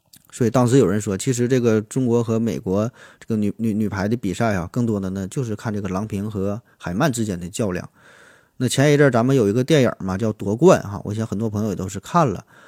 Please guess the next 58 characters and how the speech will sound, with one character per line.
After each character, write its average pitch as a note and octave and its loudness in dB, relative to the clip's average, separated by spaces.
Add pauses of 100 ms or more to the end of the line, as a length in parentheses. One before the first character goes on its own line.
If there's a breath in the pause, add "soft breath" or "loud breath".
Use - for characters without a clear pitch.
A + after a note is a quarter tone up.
(400 soft breath)
那 C3 0
这 F3+ 6
里 C3+ 8
边 A#2+ 6
呢 B2+ 4
有 A2+ 6
一 A2 4
句 C#3 0
台 B2+ 2
词 A2 -2
嘛， A#2+ 0
就 G#2+ -4
是 G2+ -2
激 B2 2
励 C#3 4
这 A#2 2
个 G#2+ 0
郎 G2 -2
平， F#2+ -8 (480 soft breath)
呃， G#2+ -2
说 A#2 2
这 A#2+ 2
个 A#2 4
从 A#2+ 0
国 A#2 2
旗 A#2 0
下 B2+ 4
沿 G2 2
到 A#2+ 0
地 B2+ 0
面 B2+ 2
的 G#2+ 0
距 B2+ 2
离 G2 2
是 A2 -2
三 - 0
米 A2 0
二 A2+ 0
二， A#2 -2
这 C#3 2
个 A2+ 2
呢 G2 -2
就 G#2 -4
是 G2 -6
海 - -4
曼 A2+ 2
的 G2 -2 (300)
摸 A#2 0
高 G#2+ -4 (240)
啊， F2+ -16
就 G2+ -8
这 A2+ -6
个 G#2 -8 (300)
相 C#3+ -4
当 C#3+ 4
高 G#2 6
了 G2+ 0
哈。 F#2 -4